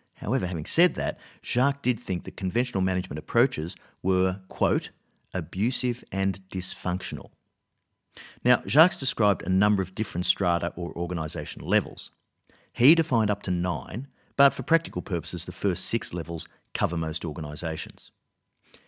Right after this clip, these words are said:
Each higher stratum level has a longer time horizon and requires a different level of cognitive ability. So, for example, at stratum six,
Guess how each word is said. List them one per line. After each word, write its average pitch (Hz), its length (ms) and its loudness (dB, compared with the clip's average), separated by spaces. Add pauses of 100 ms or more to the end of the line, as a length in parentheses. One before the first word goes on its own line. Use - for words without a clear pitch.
(180)
Each 143 220 2
higher 147 200 0
stratum 90 460 2
level 78 340 -8 (380)
has 98 180 0
a 92 60 0
longer 101 380 2
time 104 300 2
horizon 78 560 -6 (480)
and 113 120 2
requires 104 400 4
a 90 40 0
different 123 320 -2
level 110 200 0
of - 100 -6
cognitive 82 480 -2
ability. 98 520 0 (680)
So, - 140 -12
for 98 180 -2
example, 107 560 -4 (240)
at 98 140 -4
stratum 82 420 -4
six, - 460 0